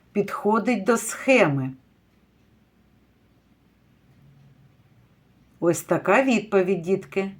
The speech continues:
Молодці! Ви добре впорались із першим завданням. А ось і друге завдання.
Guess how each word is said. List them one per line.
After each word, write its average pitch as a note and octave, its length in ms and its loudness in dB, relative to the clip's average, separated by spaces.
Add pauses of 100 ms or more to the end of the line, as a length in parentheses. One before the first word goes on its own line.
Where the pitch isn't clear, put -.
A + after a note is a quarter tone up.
(380)
Молодці! F#3+ 880 2 (720)
Ви F3+ 120 6
добре E3+ 400 6
впорались E3+ 1040 2 (760)
із D#3+ 220 -8
першим D#3+ 500 -2
завданням. G3 920 0 (1200)
А F#3 80 4
ось C#4+ 300 4
і F4+ 60 10
друге C4 400 6
завдання. D3 800 -2